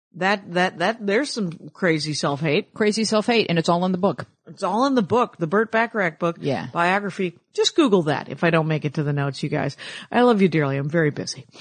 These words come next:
Speaker 2: No, no, it's
Speaker 1: Um,
Speaker 2: great, and I ha-, I'm happy to, to, 'cause if you and I were just sitting at Starbucks, I'd be,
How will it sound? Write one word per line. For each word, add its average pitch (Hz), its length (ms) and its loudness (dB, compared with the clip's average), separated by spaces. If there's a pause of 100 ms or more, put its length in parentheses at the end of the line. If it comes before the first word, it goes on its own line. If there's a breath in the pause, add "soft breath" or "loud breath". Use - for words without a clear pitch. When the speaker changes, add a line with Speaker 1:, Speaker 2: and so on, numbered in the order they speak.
Speaker 2:
No, 220 100 0
no, 302 280 0
it's 185 200 0
Speaker 1:
Um, 170 40 -4
Speaker 2:
great, 247 240 0
and 170 80 0
I 170 60 2
ha-, 180 160 2
I'm 190 80 2
happy 208 400 2
to, 208 260 0
to, - 460 -2
'cause 214 160 0
if 202 100 0
you 254 180 2
and 233 100 2
I 214 80 2
were 196 100 2
just 175 180 0
sitting 185 220 0
at 143 80 -4
Starbucks, 175 560 -2
I'd 160 160 0
be, 151 160 -2